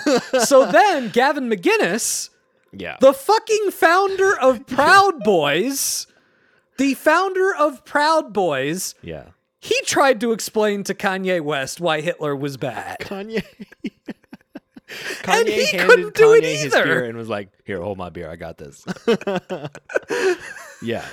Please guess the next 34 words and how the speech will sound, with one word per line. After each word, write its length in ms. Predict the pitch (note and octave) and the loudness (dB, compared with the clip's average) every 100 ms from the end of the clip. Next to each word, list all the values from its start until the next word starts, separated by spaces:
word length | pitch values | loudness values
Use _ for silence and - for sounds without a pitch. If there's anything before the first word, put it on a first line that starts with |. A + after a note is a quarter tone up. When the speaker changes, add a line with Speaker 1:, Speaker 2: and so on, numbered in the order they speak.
| - | -8
Speaker 1:
So, 220 | D#3+ D#3+ D#3 | -4 -4 -4
yeah, 220 | D#3 E2 _ | -8 -8 _
w-, 240 | C#3 - D#3+ | -16 -14 -6
founder 280 | E3+ F#3+ | -6 -4
of 60 | E3 | -6
white 320 | C3 C#3+ G#3 | -6 -6 -6
supremacist 600 | - G#3+ A3 G#3+ G3+ F3+ | -10 -10 -10 -10 -14 -14
group, 280 | D#3+ A2+ - | -10 -10 -10
the 160 | B2 C3+ | -10 -10
Proud 420 | - F3+ F#3+ F3 | -6 -6 -6 -8
Boys, 500 | A2 D2 - - - _ _ _ _ _ _ _ _ _ | -12 -12 -14 -20 -20 _ _ _ _ _ _ _ _ _
uh, 440 | B2 B2 A#2 A2 - | -8 -6 -6 -8 -10
was, 360 | C#3 C#3 B2+ - _ | -6 -6 -6 -12 _
was 380 | C3+ C3+ B2+ B2+ _ _ _ _ _ _ _ _ _ - B2+ | -8 -6 -6 -10 _ _ _ _ _ _ _ _ _ -20 -10
defending 760 | B2+ B2 E3 G#3 A#3+ A#3 A3 A3+ | -8 -8 -6 -8 -6 -6 -6 -4
liberalism 720 | B3 E3+ A#2+ F#2+ - F3+ D3 - - - - | -4 -4 -8 -10 -10 -10 -12 -16 -20 -20 -20
<laughs> 320 | - - - | -20 -20 -20
relative 600 | B2 D3+ C#3+ C#3+ C#3+ A#2+ | -8 -4 -2 -4 -6 -10
to, 360 | A#2+ A#2 G#2 G#2 - | -8 -6 -6 -10 -14
to 140 | A2+ | -16
fucking 280 | - G#2 G2+ | -14 -14 -14
Kanye 480 | - G2+ E2 D#2 G2 _ _ | -14 -14 -14 -18 -20 _ _
when 220 | C#3 D3 | -8 -6
Speaker 2:
Yeah. 80 | C3+ D#3 | -6 -8
Speaker 1:
Kanye 120 | E3 | -8
was 100 | D3+ | -12
calling 320 | - C#3 C3+ B2 | -8 -8 -8 -10
for 140 | A#2 | -12
Jewish 280 | A2 B2+ - | -10 -10 -10
people 240 | G#2+ G2+ | -14 -14
to, 100 | G2+ | -18
quote, 280 | - G#2 G2 | -12 -12 -12
"forgive 520 | _ F#2+ E2 G2 B2+ | _ -14 -10 -10 -10
Hitler," 420 | A#2+ G2 _ - | -12 -18 _ -20